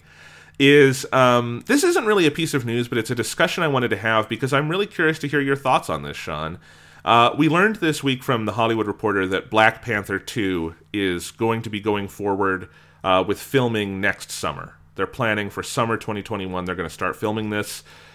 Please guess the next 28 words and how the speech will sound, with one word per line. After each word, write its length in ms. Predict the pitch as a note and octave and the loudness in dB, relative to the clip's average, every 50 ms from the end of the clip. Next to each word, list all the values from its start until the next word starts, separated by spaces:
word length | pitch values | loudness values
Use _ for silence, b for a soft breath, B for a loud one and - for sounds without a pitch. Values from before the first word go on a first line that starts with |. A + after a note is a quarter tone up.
| B B B | B B B
Very 280 | G#2+ C#3 C#3+ F3 F#3 | 4 6 6 6 6
few 220 | F3 F3+ - E3 D3+ | 4 0 -4 -6 -4
details, 640 | C3 D3 C#3 C3+ D3+ D#3+ D#3+ E3 F3 F3+ F3 - | -2 -2 -4 -2 0 0 0 0 -2 -4 -4 0
like, 160 | A#2+ A2+ A2 - - | 0 0 0 0 0
all 300 | - A2+ A#2+ C3+ C#3 C#3+ | 2 4 6 6 6 4
of 120 | C#3 B2 A#2+ | 2 0 0
the 220 | C3 B2 A#2 A2 | -2 -2 -2 -2
cast 560 | - - - - G#2 G#2 A2 B2 C3+ - - | -6 -10 -6 -4 0 0 0 0 0 -2 -8
is 80 | A2+ G2+ | -8 -6
gonna 220 | - A2 G#2+ G2 | -4 -4 -4 -4
be 200 | G2 G#2 G2+ G#2+ | -4 -4 -4 -2
there. 460 | A#2 D3+ D3+ D#3 D#3 D3+ D3 D3+ - - | 0 2 2 2 2 0 -2 -4 -4 -6
Uh, 360 | G#2 G#2 G#2 G2 F#2+ F#2+ F#2+ | -4 -2 -2 -2 -2 -2 -4
they're 200 | F#2 - A2 G#2 | -2 0 -2 0
saying 460 | - - - - B2+ B2+ C3+ C#3 C#3 | -2 -2 -2 0 0 0 0 0 0
Letitia 460 | A#2+ A2 - - - B2 - - A2+ | 0 -2 -2 -2 -6 -6 -4 -2 -2
Wright 360 | G2+ G2+ G2 G#2 A2+ A2 - - | 0 2 2 2 2 0 -4 -4
will 120 | G#2+ G2 | -4 -2
have 160 | G#2 G2 G2 | -2 -2 -4
an 60 | F#2+ | -4
expanded 600 | E2 - - - - - F#2 G2 G#2+ A2 A#2 A#2 | -8 -10 -12 -10 -6 -4 -4 -2 -2 -2 -2 -2
role 300 | A#2 A#2 A#2+ A#2+ A#2+ A#2 | 0 0 2 2 0 0
as 180 | - A2 A2+ G#2 | 0 0 -2 -2
Shuri, 560 | - - - B2 A#2+ B2 A#2+ B2 B2+ C3 C3 B B B B B B | -2 -4 -2 0 0 0 0 -2 -4 -6 -10 B B B B B B
uh, 120 | G2 G#2 G2 | -2 -2 -2
T'Challa's 540 | - G#2+ - - A#2+ A2 A#2 A2+ G#2+ - | -2 -4 -4 0 2 2 4 2 2 0
little 140 | A#2 G#2+ A2 | -4 -6 -6
sister. 540 | G#2+ - A#2+ A2+ - - C3 C3 C3 C3 | -6 -6 -6 -6 -4 -4 -4 -2 -2 -4